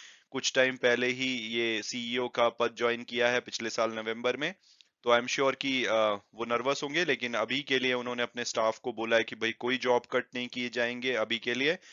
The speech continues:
और साथ-साथ में जब उनसे पूछा गया कि कोई हायरिंग फ्रीज होगा, तो उन्होंने कहा है कि कंपनी जब तक डील क्लोज नहीं हो जाती बिल्कुल business as usual चलेगा, यानी कि जो भी हायरिंग प्लान थे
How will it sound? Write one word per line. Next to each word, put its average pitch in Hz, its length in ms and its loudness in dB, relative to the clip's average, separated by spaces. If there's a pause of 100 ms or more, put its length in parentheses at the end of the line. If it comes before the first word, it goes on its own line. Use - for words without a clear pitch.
(300)
और 123 120 2
साथ-साथ 123 520 2
में 123 80 -6
जब 120 120 -2
उनसे 120 220 -8
पूछा 120 340 -2
गया 123 180 2
कि 120 140 -6
कोई 117 180 -4
हायरिंग 113 340 0
फ्रीज 123 300 -6
होगा, 131 180 -2
तो 139 120 -4
उन्होंने 123 280 -6
कहा 117 140 2
है 120 100 4
कि 127 240 -6
कंपनी 120 580 -6 (840)
जब 135 160 -2
तक 139 120 4
डील 127 280 2
क्लोज 127 320 -2
नहीं 131 160 0
हो 127 80 -2
जाती 120 280 2
बिल्कुल 117 300 -4
business 113 380 -4
as 113 160 -6
usual 120 240 -4
चलेगा, 131 360 0
यानी 127 160 -2
कि 113 100 -6
जो 104 140 -10
भी 117 100 -2
हायरिंग 110 300 2
प्लान 110 340 0
थे 160 140 0